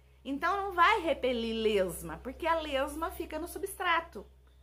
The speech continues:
Entendeu? Então, é a única forma que eu uso o café, mas é muito de vez em quando, porque eu tenho muita orquídea, não dá pra eu ficar limpando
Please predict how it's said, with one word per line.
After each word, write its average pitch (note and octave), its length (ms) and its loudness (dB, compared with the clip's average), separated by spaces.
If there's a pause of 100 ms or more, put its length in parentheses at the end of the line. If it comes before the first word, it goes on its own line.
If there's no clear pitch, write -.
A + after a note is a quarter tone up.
(400)
Entendeu? C4 600 2
Então, C#4 220 0
é C#4+ 100 0
a C#4 100 2
única F#4 360 -4
forma C4 440 0
que C4+ 340 -8
eu C#4 140 2
uso A#3+ 580 -6 (880)
o D4+ 140 -8
café, C#4 680 0
mas C#4+ 180 -2
é D4+ 60 4
muito F4+ 880 -2
de G4+ 140 0
vez F4+ 240 -2
em F#4+ 140 -4
quando, B3 560 -2
porque D#4+ 320 -12
eu D4 80 -4
tenho D4 240 -6
muita C#4+ 360 -6
orquídea, D4+ 460 -6
não D4+ 200 -4
dá C#4+ 180 2
pra D4+ 260 -4
eu C4 140 -2
ficar C4 500 -8
limpando B3 680 -6